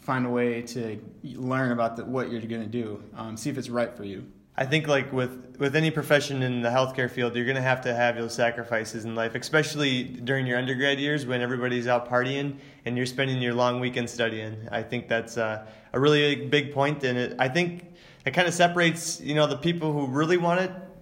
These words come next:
Speaker 2: as opposed to those that kind of want it. Because if you only kinda wanna get into P T school, it, it might not happen, so.
Speaker 1: Yeah, yeah, and I can imagine, I can remember many nights sitting on my computer in my desk in my dorm room up till, like, one A M working on chemistry homework.
Speaker 2: Oh,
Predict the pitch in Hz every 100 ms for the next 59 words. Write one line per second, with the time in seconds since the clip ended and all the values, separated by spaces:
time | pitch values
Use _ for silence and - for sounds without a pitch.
0 | - 110 135 123 143 139 135 127 131 120
1 | 127 117 - 135 127 113 113 107 104 120
2 | 135 135 156 151 - 139 139 143 147 143
3 | 147 143 139 147 143 143 139 147 143 143
4 | - - - _ 117 117 - 113 120 127
5 | 127 123 117 113 107 107 107 123 120 113
6 | 113 - 127 117 127 139 139 151 139 135
7 | 139 135 131 131 135 151 143 143 135 131
8 | 127 123 - - - - _ 139 160 160
9 | 143 135 127 131 - 135 131 127 120 120
10 | 123 139 135 131 127 123 120 123 123 123
11 | 123 120 117 120 123 120 113 117 113 -
12 | 120 110 117 123 123 123 120 120 120 123
13 | 113 113 123 113 - 110 104 107 104 101
14 | - - 110 107